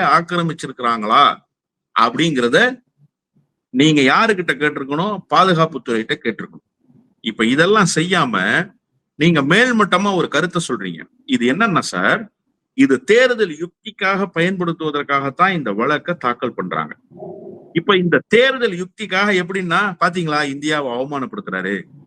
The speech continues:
பாத்தீங்களா ராணுவத்தை அவமானப்படுத்துறாரு, ராணுவத்தில் என்ன பணி செய்து கொண்டிருக்கிறார்கள் தெரியுமா,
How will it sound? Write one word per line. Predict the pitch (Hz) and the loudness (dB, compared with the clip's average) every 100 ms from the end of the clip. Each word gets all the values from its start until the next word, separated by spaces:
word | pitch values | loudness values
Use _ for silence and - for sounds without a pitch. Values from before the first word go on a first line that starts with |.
| _ _ _ - | _ _ _ 0
பாத்தீங்களா | 196 208 170 147 | 0 0 -2 2
ராணுவத்தை | 139 120 175 165 - 113 | 4 4 2 -2 -2 -2
அவமானப்படுத்துறாரு, | 127 151 131 101 101 95 92 95 87 _ _ _ _ _ - | -2 -4 -6 -8 -10 -6 -4 -6 -8 _ _ _ _ _ 0
ராணுவத்தில் | 156 226 233 208 - 170 143 _ _ _ _ _ _ - _ - | 2 2 0 -2 -4 -8 -8 _ _ _ _ _ _ -20 _ 0
என்ன | 160 214 | 4 4
பணி | 196 214 | 6 4
செய்து | 202 214 208 | 4 2 4
கொண்டிருக்கிறார்கள் | 202 202 190 196 196 185 185 | 4 2 2 4 4 4 2
தெரியுமா, | 190 208 202 | 2 4 4